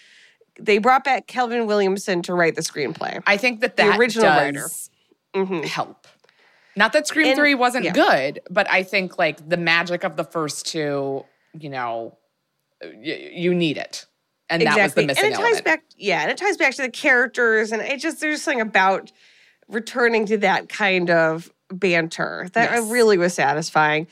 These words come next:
Speaker 2: Yeah.
Speaker 1: And of course, we always like to have Allison watch the trailer for the film. So what were your thoughts about the Scream Four trailer, Allison?
Speaker 2: I mean, another stacked cast, <laughs> so
Speaker 1: Mm-hmm.
Speaker 2: way to go. Just every
Speaker 1: Top to
Speaker 2: famous
Speaker 1: bottom.
Speaker 2: person ever is in it.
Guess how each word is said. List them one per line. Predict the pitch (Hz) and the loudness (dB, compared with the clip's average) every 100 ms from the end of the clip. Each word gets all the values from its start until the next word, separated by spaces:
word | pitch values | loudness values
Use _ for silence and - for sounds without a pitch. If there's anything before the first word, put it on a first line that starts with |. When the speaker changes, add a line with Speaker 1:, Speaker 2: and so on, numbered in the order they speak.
| - | -14
Speaker 2:
Yeah. | 147 120 | -10 -2
Speaker 1:
And | 180 | -2
of | 180 | 2
course, | 214 214 | 0 2
we | 208 | 2
always | 170 175 | 2 2
like | 165 160 | 0 0
to | 151 | 0
have | 156 | 0
Allison | 147 160 160 175 | 2 2 0 0
watch | 160 156 - - _ _ - | 2 0 -4 -12 _ _ -10
the | 165 | -10
trailer | - 240 233 185 202 | 0 2 4 4 2
for | 214 - 202 | 0 0 2
the | 214 | 2
film. | 202 202 226 | 0 0 2
So | 294 | -2
what | 269 349 | 2 4
were | 427 | 4
your | 370 | 4
thoughts | - 247 240 - | 2 2 2 -2
about | - 196 185 202 240 - | -2 0 2 2 0 -6
the | 196 | -8
Scream | 202 - 180 175 | -8 -4 -2 -2
Four | 196 208 226 | -2 -2 -2
trailer, | - 269 359 285 | -4 0 4 4
Allison? | 113 73 73 - 196 190 _ _ _ _ _ 196 | 2 -2 -4 -10 -14 -16 _ _ _ _ _ -2
Speaker 2:
I | |
mean, | 196 175 175 - | 0 -2 -2 -2
another | 175 180 185 190 | 2 2 4 2
stacked | 196 - - 147 - - | 0 -2 2 2 0 -8
cast, | - 151 143 - - | -2 0 0 -2 -4
<laughs> | 220 - | -2 -2
so | 202 | 0
Speaker 1:
Mm-hmm. | 190 185 180 190 196 180 190 135 | 0 2 2 2 2 2 0 2
Speaker 2:
way | 156 | 2
to | 226 | 4
go. | 220 185 190 277 277 | 4 4 4 2 0
Just | 233 - - | -4 -4 0
every | 196 208 214 | 0 2 2
Speaker 1:
Top | 233 | 4
to | |
Speaker 2:
famous | 208 185 151 | 4 4 2
Speaker 1:
bottom. | |
Speaker 2:
person | 151 196 220 220 254 285 - _ _ | 2 0 -2 -4 -6 -12 -18 _ _
ever | 202 151 156 175 - - | 0 2 2 0 -2 -4
is | 170 151 | -2 -2
in | 123 | -2
it. | 180 - | -4 -6